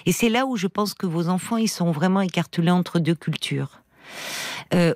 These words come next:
où ici, en France, les enfants, euh, ça veut, ça veut pas dire qu'ils ont perdu le respect complètement, mais qu'ils expriment des choses sur le cœur où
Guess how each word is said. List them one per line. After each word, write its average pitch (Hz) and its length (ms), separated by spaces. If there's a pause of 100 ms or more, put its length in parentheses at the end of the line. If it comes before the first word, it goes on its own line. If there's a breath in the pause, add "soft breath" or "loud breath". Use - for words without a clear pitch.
où 202 340
ici, 220 460
en 185 140
France, 208 540
les 180 240
enfants, 196 680
euh, 160 480 (380 loud breath)
ça - 120
veut, 196 200 (440 loud breath)
ça - 140
veut 262 40
pas 320 100
dire 339 180
qu'ils 226 240
ont 220 80
perdu 208 540
le 170 120
respect 185 640
complètement, 160 720
mais 165 180
qu'ils 214 300
expriment 226 500
des 180 100
choses 196 280
sur 175 220
le 170 140
cœur 233 360
où 185 180